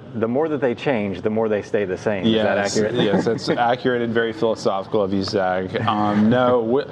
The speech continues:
Speaker 2: the, we, we continue to pull back from sort of peak contracted truckload volumes. Um, right now, uh, O T V I, or just our outbound tender volume index, is about ten thousand nine hundred,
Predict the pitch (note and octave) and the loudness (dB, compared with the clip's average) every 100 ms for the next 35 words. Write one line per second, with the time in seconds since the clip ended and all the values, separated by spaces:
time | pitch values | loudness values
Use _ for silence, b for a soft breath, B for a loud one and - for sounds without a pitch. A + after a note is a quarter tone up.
0 | B B B B - A#2+ C3 C#3 C3 B2+ | B B B B -4 0 0 0 0 0
1 | B2 - - - D3+ D3 C3+ D#3 - F#3 | -2 -6 -8 -2 0 0 0 -2 0 0
2 | F3 D#3+ C#3 A#2 D3 C3 A#2 A2 G#2+ G#2+ | 0 0 -4 -2 -2 0 0 0 0 -2
3 | - - A2 G#2 G#2 G2+ G2 G2 - G2+ | -6 -4 -2 0 0 0 0 -2 -2 -4
4 | - A2+ G#2+ G2+ - G#2+ G2 G2+ G2 G2+ | -2 0 0 -4 -4 -2 0 -2 -2 -6
5 | F2 G2+ F#2+ G2+ F#2+ F#2 F2+ F2+ F2+ F#2 | -4 -4 -2 -2 0 0 2 0 0 0
6 | F#2 F2 - - F#2 F#2 F2+ F2+ E2+ B | 0 -2 -2 -2 0 0 0 -2 -2 B
7 | B B B - G#2 G#2+ G2+ G2+ G2 G2 | B B B -4 -2 -2 -4 0 2 2
8 | F#2+ F#2+ G2 G2 F2+ F2 F2 - - - | 2 2 2 0 0 0 0 -2 -6 -12
9 | - - G#2+ G#2+ - G2+ G2+ G2 F#2 F#2 | -8 -4 -2 -2 -2 0 2 2 2 2
10 | F#2 F#2 F2+ F2+ F2 F#2+ - G2 F#2 F2 | 0 0 0 0 0 -2 -2 -2 -4 -6
11 | - G#2 G2 G2 G2 - G#2+ G2 G2 F#2+ | -4 -4 -4 -4 -4 -2 0 2 0 0
12 | G2 A#2+ A2+ A2 G#2 G2+ - G2+ F#2+ - | -2 0 2 2 0 -2 -2 -2 -2 -4
13 | - - - - G2+ G2+ - A2+ G#2+ G2 | -8 -10 -12 -4 -4 -4 -4 -2 0 0
14 | G2 G#2+ G2 F#2 F#2 F#2+ G2+ G2 G2 F#2+ | 0 -2 0 0 -2 0 0 2 2 0
15 | F2+ | -2